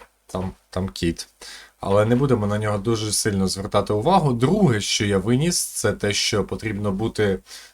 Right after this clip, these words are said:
не в футболці з кропу. Тому я сьогодні косплею пана, пана Ді Роджера. Хто знає, то знає. І третє, що я виніс, це потрібно побалакати з чуваками,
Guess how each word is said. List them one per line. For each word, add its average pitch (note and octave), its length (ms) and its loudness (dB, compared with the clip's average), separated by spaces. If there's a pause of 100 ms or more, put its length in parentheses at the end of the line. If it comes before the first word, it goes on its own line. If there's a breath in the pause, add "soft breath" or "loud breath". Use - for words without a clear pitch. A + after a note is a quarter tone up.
(120)
не B2 100 0
в B2+ 40 -2
футболці G#2+ 600 -2
з F#2 100 0
кропу. G2 580 0 (380 loud breath)
Тому G2 320 -2
я F#2+ 280 0
сьогодні G2 580 -2
косплею F#2+ 580 0
пана, F2 580 -4 (1400)
пана G#2+ 300 2
Ді A2 340 -2
Роджера. A2+ 760 2 (260)
Хто - 220 -8
знає, F2+ 300 -2
то F#2 120 -8
знає. A2 440 -4 (840 loud breath)
І F3 380 4 (1080)
третє, D3+ 360 8
що - 180 2
я G#2 120 4
виніс, E3 420 4
це - 240 2
потрібно A#2+ 500 2
побалакати A2 680 4
з - 80 -4
чуваками, A2 800 0